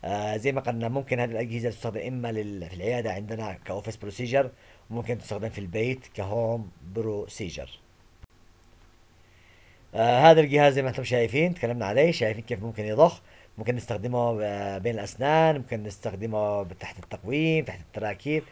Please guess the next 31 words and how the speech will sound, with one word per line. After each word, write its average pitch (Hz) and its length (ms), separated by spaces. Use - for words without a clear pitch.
هو 143 220
جهاز 131 360
مريح 120 320
جدًا. 135 240
طبعًا 175 320
هي 170 160
م-، 139 300
بس 131 200
تكاليفه 151 320
مغ-، 131 340
م-، 131 240
مكلف 139 460
شوية. 135 400
أعتقد 143 260
إنه 135 160
تقريبًا 123 320
من 113 140
ت-، 107 40
يقترب 107 400
من 113 60
تسعين 110 240
دولار 113 220
تقريبًا. 151 520
فتسعين 160 360
دولار 156 180
برضه 156 200
مش 135 180
مبلغ 107 300
بسيط 90 260
يعني، 117 180
لكن 160 380